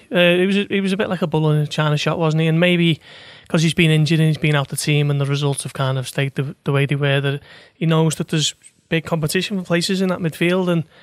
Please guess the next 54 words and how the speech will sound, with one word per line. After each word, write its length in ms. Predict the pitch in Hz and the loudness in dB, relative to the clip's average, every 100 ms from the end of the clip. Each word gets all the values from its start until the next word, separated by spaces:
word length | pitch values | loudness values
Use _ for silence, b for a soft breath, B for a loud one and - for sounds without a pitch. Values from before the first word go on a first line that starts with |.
| B B B B - | B B B B -20
it 120 | - | -14
was 80 | - | -10
just 180 | 247 - | -10 -10
a 60 | |
couple 380 | - - 156 151 | -8 -6 -2 0
of 360 | 139 127 - _ _ _ _ _ _ _ _ | 0 -2 -12 _ _ _ _ _ _ _ _
innocuous 800 | 190 160 147 - 147 139 - - - _ _ _ _ | 0 0 0 0 2 0 -2 -8 -14 _ _ _ _
challenges, 440 | - 156 180 202 | -4 -2 0 0
weren't 200 | 190 175 | 2 2
they? 100 | 180 | 2
And 280 | 190 175 160 | -2 0 0
he 80 | 175 | 2
knew 160 | 196 202 | 2 -2
it 60 | |
was 120 | 180 | -4
coming 260 | - 135 135 | -6 -4 -2
'cause 160 | 160 156 | -2 0
he 60 | |
walked 260 | 165 165 151 | 0 -2 -4
off 140 | 131 | -8
before 240 | 160 - 135 | -8 -6 -6
he'd 120 | 135 | -4
even 200 | 135 139 | -4 -4
looked 200 | 127 - | -8 -10
at 60 | 151 | -8
the 80 | |
red 160 | 139 135 | -4 -4
card. 280 | 143 139 143 B B B B | -2 -2 -4 B B B B
He 60 | |
was 100 | 160 | -2
halfway 240 | 160 156 151 | 0 0 0
down 180 | 131 135 | 0 -2
the 60 | |
tunnel 320 | 135 151 139 | -2 -2 0
when, 140 | 139 139 | 0 -2
when 180 | 165 139 | -4 -4
the 100 | 135 | -2
red 180 | 139 | -2
was 140 | 147 147 | -2 0
out, 260 | 147 156 | 0 0
and 140 | 170 147 b b b b b _ | -2 -4 b b b b b _
he 80 | 196 | 0
will 120 | 226 | 0
be 80 | 240 | 0
missed, 260 | 254 - | -4 -4
yeah, 180 | 208 226 | -4 -4
in 140 | 220 208 | -6 -4
the 80 | 190 | 0
derby, 320 | 196 196 196 | 2 2 0
'cause 180 | 190 170 | -2 -2
Liverpool 320 | 170 180 165 | -2 0 2
will, 180 | 165 151 b b b b | 0 -2 b b b b
will 100 | - | 0
need, 380 | 160 156 151 143 | 4 6 4 2